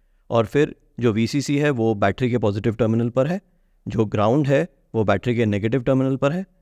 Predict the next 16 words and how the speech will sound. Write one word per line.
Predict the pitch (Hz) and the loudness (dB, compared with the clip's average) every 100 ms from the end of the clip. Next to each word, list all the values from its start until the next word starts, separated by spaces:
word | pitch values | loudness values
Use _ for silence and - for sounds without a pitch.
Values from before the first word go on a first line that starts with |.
| _ _ _ | _ _ _
और | - 117 117 - | 0 2 2 -2
सारे | - 110 110 | -6 -2 0
कंपोनेंट | 135 127 127 131 131 | 0 0 0 0 0
सेम | 113 120 | 0 0
ग्राउंड | 117 117 117 | 0 0 0
पे | |
होने | 123 127 | 0 0
चाहिए। | 120 117 135 180 - - | -2 -2 -2 -4 -8 -4
तो | 113 | 0
जो | 113 113 117 113 | 2 2 0 -2
माइक्रोबिट | 104 104 139 135 127 | -2 0 0 -2 2
का | 135 | 2
ग्राउंड | 110 107 104 | 2 0 0
है | 131 - _ _ _ | -2 -4 _ _ _
वो | 104 113 | -4 0
भी | 120 139 | 2 2